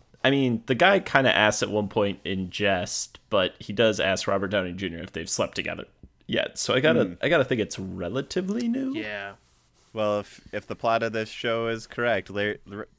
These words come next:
Speaker 2: Larry sleeps with everybody.
Speaker 1: <laughs>
Speaker 2: Just slinging dick.
Speaker 3: Hmm.
Speaker 2: <laughs>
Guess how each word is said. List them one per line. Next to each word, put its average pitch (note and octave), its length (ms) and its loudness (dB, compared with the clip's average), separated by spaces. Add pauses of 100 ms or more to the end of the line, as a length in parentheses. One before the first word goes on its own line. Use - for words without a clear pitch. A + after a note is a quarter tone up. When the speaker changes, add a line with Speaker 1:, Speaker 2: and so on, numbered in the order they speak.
(180)
Speaker 2:
Larry F#2 580 -4 (160)
sleeps - 320 -14
with E3+ 100 -14
everybody. - 600 -10 (240)
Speaker 1:
<laughs> - 640 -8 (840)
Speaker 2:
Just - 520 -8
slinging G2+ 920 -4
dick. D#2+ 380 -12 (640)
Speaker 3:
Hmm. D4 200 -6 (720)
Speaker 2:
<laughs> F#3+ 200 -2